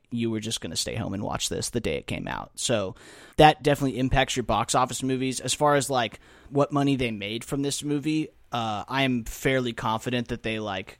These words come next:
you know, got a huge bag from Netflix, so I don't know how you calculate that as far as, like, the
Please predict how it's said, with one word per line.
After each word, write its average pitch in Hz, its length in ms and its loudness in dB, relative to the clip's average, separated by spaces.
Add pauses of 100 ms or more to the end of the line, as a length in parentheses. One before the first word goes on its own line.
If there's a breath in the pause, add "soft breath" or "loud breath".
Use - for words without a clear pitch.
(100)
you 123 140 -2
know, 107 140 -4
got 120 260 2
a 113 40 -2
huge 117 400 -6
bag 107 320 -2
from 107 220 -6
Netflix, 127 460 -2
so 117 280 0
I 110 120 0
don't 120 120 -2
know 117 120 -2
how 120 140 0
you 110 140 -4
calculate 113 540 -4
that 101 220 -2
as 113 100 -8
far 110 180 -4
as, 107 120 -4
like, 113 180 -4
the 98 240 -4